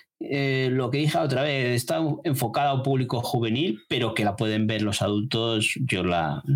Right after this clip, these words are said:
la estoy disfrutando esos tres episodios y, vamos, estoy oyendo maravillas de ella, así que contento.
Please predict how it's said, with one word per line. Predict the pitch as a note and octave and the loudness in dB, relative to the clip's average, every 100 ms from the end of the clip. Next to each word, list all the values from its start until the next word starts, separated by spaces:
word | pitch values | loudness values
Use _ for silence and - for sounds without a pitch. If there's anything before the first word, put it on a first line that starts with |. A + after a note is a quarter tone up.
| C#3 - | 0 -2
la | - | -4
estoy | F#2+ - G#2 | -2 -2 -2
disfrutando | G#2 G#2 G#2 G#2 G#2 | -2 -4 -4 -2 0
esos | G2+ A2 | 0 -2
tres | - G#2+ A2 | 0 0 0
episodios | - - G#2 A#2 B2+ | 0 -2 0 2 0
y, | A2+ G2 F#2+ F#2+ | 0 0 2 0
vamos, | - G#2+ G#2 - | 0 0 0 -2
estoy | G2 A#2 G#2+ | -2 0 0
oyendo | G#2+ G#2+ | 0 0
maravillas | G2+ G2 F#2+ G2 G2+ F#2+ | 0 0 0 0 0 0
de | A#2+ | 0
ella, | D#3 D#3 | 2 0
así | A2+ G2+ | 0 -4
que | - F2+ E2+ - _ _ | -2 -2 -2 -8 _ _
contento. | A2 G#2+ G2 - G2+ | -2 0 -2 -2 -4